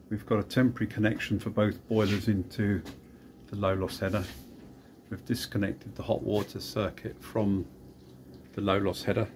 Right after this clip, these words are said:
That's now connected directly to the boilers. And it's running these two cylinders. We removed the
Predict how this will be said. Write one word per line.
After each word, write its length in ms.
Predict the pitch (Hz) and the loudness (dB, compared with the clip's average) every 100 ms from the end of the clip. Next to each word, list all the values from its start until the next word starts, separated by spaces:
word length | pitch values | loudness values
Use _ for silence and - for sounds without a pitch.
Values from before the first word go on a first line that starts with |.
| - | -12
That's 240 | - - | -6 2
now 180 | 101 92 | 4 4
connected 640 | - 101 - - 98 - | 0 -2 -2 -4 -8 2
directly 460 | 101 101 107 98 92 | 4 6 4 0 -6
to 180 | - 92 | -6 -8
the 60 | |
boilers. 500 | 85 101 101 110 - - - - - - - - - - | 0 4 6 4 0 -14 -20 -20 -18 -20 -20 -20 -20 -10
And 580 | 107 101 95 95 95 - - - - - - - - - - - - - - - | -6 -4 -2 -2 -2 -4 -8 -20 -20 -20 -20 -20 -20 -20 -20 -20 -20 -20 -20 -20
it's 180 | - - | -10 -2
running 280 | 90 92 | 0 2
these 200 | 87 95 | 2 0
two 180 | - - | -2 -8
cylinders. 440 | 90 98 95 95 95 | -6 -2 -2 -2 0
We 80 | |
removed 480 | 95 95 101 90 - | 2 8 8 8 2
the 180 | 92 90 | -2 -2